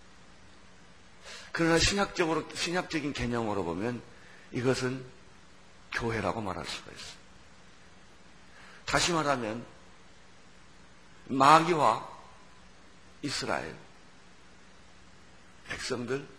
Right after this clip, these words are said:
그 메시아를 탄생시켰던 이스라엘. 그래서 마귀의 전략은 이 지상에 자기들을 멸하러 오시는 예수 그리스도를 오지 못하도록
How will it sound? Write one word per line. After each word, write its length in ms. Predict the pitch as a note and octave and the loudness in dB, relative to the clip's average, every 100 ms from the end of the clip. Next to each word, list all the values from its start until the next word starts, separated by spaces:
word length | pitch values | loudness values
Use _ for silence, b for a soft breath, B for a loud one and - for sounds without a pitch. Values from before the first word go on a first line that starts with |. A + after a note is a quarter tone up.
| - | -18
그 300 | - D#3 C#3+ - | -2 -2 -2 2
메시아를 480 | D3+ D#3+ F3+ E3+ - | 2 4 2 0 -2
탄생시켰던 960 | G3+ G3 F#3 F3 E3 - D3+ D#3 D3+ - - - - - | -4 -4 -6 -4 -6 -6 -6 -6 -6 -12 -20 -20 -20 -8
이스라엘. 500 | C3 - G2 C2+ A1+ - - - - - - - - - B B | -4 -4 -4 -8 -10 -16 -20 -20 -20 -20 -20 -20 -20 -20 B B
그래서 200 | - F3 | -2 0
마귀의 440 | E3+ E3+ E3+ F#3 F#3 | 2 4 4 6 6
전략은 560 | D#3 D3 D3 B2 B2 A#2 - - - B B - | 4 2 0 0 -8 -12 -18 -20 -20 B B -4
이 160 | D#3 | 0
지상에 560 | - D3+ D#3+ C#3+ C3 C#3 - - - - - - - - | 0 0 0 0 -2 -4 -14 -20 -20 -20 -20 -20 -20 -2
자기들을 580 | - C#3+ D3+ D#3 D#3 D3+ | 2 4 4 4 4 6
멸하러 460 | C#3+ D3+ D3+ D3+ - | 6 6 4 2 0
오시는 500 | D3+ - D3 A#2 C3 - B B B - | 0 0 -2 -4 -6 -12 B B B 2
예수 320 | D3+ - C#3+ | 2 2 -2
그리스도를 640 | - D3+ - D#3 D3+ D#3 - - - | -2 -2 0 0 0 -2 -12 -18 0
오지 260 | B2+ D#3+ D#3 | 2 4 0
못하도록 580 | C3 C#3+ - B2 G2 | 0 -2 -2 -8 -8